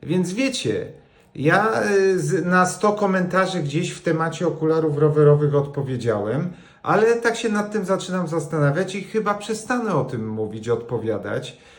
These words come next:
Słuchajcie, bo, y, no bo to jest, wiecie, to sami sobie zaprzeczamy.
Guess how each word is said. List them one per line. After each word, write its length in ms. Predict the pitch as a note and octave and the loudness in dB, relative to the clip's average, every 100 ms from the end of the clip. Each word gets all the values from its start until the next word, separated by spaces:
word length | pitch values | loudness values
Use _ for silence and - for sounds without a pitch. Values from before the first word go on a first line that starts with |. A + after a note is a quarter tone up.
| _ - | _ -18
Słuchajcie, 600 | - D3+ D3+ C3 - E3+ | -8 0 0 0 0 -2
bo, 440 | E3 F3 F3 F3 - - - | 2 4 4 2 -4 -18 0
y, 180 | D#3 E3+ | 0 2
no 140 | F#3+ G3+ | 0 2
bo 140 | G#3+ | 2
to 140 | G#3+ | 4
jest, 260 | G#3+ A3 G#3+ | 4 2 0
wiecie, 320 | B3 A#3+ C#3+ | -2 -2 -2
to 160 | C3+ D#3+ | -2 -2
sami 320 | G3+ G3+ G#3+ | 0 0 0
sobie 280 | A3+ G#3 G#3 | 0 0 0
zaprzeczamy. 840 | G#3 G#3 A3 G#3+ G#3+ D#3 A2 F#2 | -2 -2 -2 -2 0 0 -2 -6